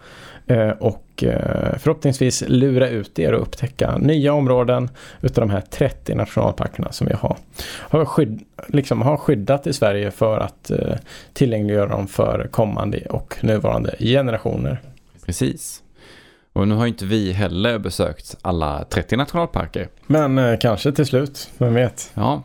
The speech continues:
Speaker 2: vi får ha det som mål här i poddens, eh, under poddens tid att försöka besöka så många som möjligt
Speaker 1: Precis.
Speaker 2: och, eh, berätta för er om hur det är att vara där.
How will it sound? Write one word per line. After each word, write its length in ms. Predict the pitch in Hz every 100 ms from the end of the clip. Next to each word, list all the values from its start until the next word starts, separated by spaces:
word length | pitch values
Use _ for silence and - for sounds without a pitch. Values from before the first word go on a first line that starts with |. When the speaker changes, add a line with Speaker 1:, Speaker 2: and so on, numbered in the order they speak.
| -
Speaker 2:
vi 100 | 107
får 120 | 120
ha 180 | 113 117
det 80 |
som 200 | 110 98
mål 240 | 98 135 110
här 340 | 82 85 87
i 460 | 92 95 90 85 80 -
poddens, 600 | - 85 87 82 - -
eh, 140 | 82 78 - - - - - - - _ _
under 160 | 92 85
poddens 340 | - 85 82
tid 260 | - 87 -
att 80 | -
försöka 520 | - 82 - - 78 - - -
besöka 320 | - 87 101
så 100 | -
många 180 | 131 92
som 140 | -
möjligt 260 | 87 85 85
Speaker 1:
Precis. 200 | - 113
Speaker 2:
och, 140 | -
eh, 180 | 85 82 82 - - - -
berätta 400 | 98 90 87 87
för 160 | - 92
er 240 | 113 98
om 160 | 85 80
hur 180 | 82 82
det 120 | 82
är 220 | 82 80
att 240 | 85 - -
vara 180 | 76
där. 160 | 123 135